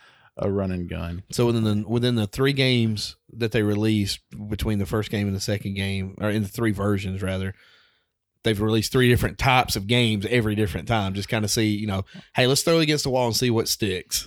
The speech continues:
Speaker 1: Oh yeah, and then you'll get a different type with the Sega C D version, which we'll, we'll talk about that later.
Speaker 2: Okay.
Speaker 1: Um, another one that we played was the Gallimimus level,
Speaker 2: Mm-hmm.
Speaker 1: where apparently you're supposed to save the Gallimimus instead of shooting them.
Speaker 2: <laughs>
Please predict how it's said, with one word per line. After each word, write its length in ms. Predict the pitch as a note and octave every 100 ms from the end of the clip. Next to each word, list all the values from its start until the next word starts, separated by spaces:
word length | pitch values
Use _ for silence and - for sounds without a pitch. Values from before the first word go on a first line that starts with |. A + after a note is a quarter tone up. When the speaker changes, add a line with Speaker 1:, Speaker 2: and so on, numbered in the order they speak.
| -
Speaker 1:
Oh 120 | A#2
yeah, 260 | A2+ F#2+ -
and 160 | F#2 A2
then 160 | A#2
you'll 140 | A#2+ A#2
get 120 | A#2
a 40 |
different 380 | A#2 B2 - -
type 320 | - G2+ G2+
with 140 | - F#2+
the 80 | F#2+
Sega 340 | - G2+ F#2+
C 160 | - F#2+
D 100 | F2+
version, 400 | F2 F2 F2 F2
which 180 | E2+ -
we'll, 160 | F#2 - _ _ _
we'll 120 | B2+
talk 180 | B2+ C3+
about 220 | A#2 A#2
that 180 | A#2 G#2
later. 340 | G2 F#2 F2+ G#2
Speaker 2:
Okay. 340 | G2 A2 G2 G#2 - _
Speaker 1:
Um, 500 | - G#2+ G2+ F2 G#2+ _ _ _ _ _ _ _ _ _ _ _ _ _
another 360 | - G#2+ A#2 B2+
one 120 | A#2+
that 60 | D#2+
we 100 | G2
played 320 | - A2+ G#2+
was 180 | G#2 F#2
the 140 | F#2+
Gallimimus 800 | F#2+ G2 G#2 F#2+ F#2 G2+ A2 -
level, 360 | A2+ A2+ B2+ B2+
Speaker 2:
Mm-hmm. 220 | A2 A#2 B2+ - - _ _ _ -
Speaker 1:
where 120 | G2+
apparently 340 | A#2+ A#2 G#2+
you're 120 | G#2+
supposed 340 | G2+ - A2 -
to 80 | -
save 320 | - G2+ G2+
the 80 | G2
Gallimimus 720 | G2+ G2 G2 F#2+ G2 G#2 -
instead 200 | - G2+
of 80 | F2+
shooting 440 | - G#2+ G#2+ A#2+
them. 160 | A#2+
Speaker 2:
<laughs> 60 | B2+